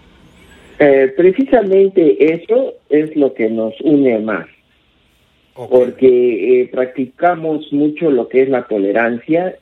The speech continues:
Speaker 1: y los temas que son religiosos y políticos, pues, no se llevan a discusión en nuestras reuniones.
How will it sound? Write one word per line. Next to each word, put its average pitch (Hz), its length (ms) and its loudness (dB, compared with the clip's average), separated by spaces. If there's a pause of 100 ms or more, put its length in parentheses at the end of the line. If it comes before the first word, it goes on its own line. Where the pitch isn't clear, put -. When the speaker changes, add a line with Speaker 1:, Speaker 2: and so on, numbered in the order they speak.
Speaker 1:
y 127 140 -2
los 131 300 0
temas 190 400 0
que - 180 0
son 143 480 0 (500)
religiosos 120 1040 0
y 110 80 -4
políticos, 117 760 -2
pues, 107 200 -4
no 123 220 -4
se 113 140 -2
llevan 117 580 -2 (400)
a - 100 -6
discusión 104 760 -4
en 95 200 -12
nuestras - 680 -12
reuniones. 120 640 2